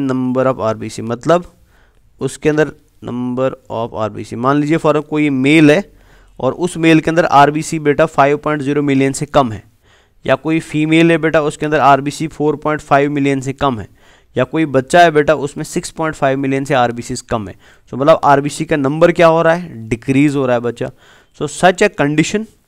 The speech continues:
जहाँ पे आपकी बॉडी के अंदर number of आरबीसीज कम हो जाएंगी बेटा, so decrease in the number of R B Cs is called as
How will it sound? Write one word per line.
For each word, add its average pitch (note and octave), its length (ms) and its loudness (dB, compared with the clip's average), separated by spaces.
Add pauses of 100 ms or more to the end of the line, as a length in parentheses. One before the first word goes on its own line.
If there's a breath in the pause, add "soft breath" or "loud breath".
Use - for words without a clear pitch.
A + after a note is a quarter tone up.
(380)
जहाँ B2+ 440 0
पे G3 140 0
आपकी D3 360 0
बॉडी C#3+ 340 -2
के D3 100 -4
अंदर C3 300 -4 (120)
number D#3+ 380 0
of D#3 60 -4
आरबीसीज C#3 500 -2 (140)
कम D#3+ 120 2
हो D#3+ 200 -4
जाएंगी B2+ 300 -2
बेटा, A#2+ 320 -6 (360 soft breath)
so - 60 -10 (180)
decrease F#3 540 0 (120)
in D#3 160 -4
the D3+ 80 -2
number E3+ 420 2
of D#3+ 140 -6
R C3 140 4
B B2+ 140 -4 (100)
Cs D#3+ 280 -4 (540)
is D#3+ 420 -2 (200)
called C#3 460 0 (140)
as A#2+ 460 -2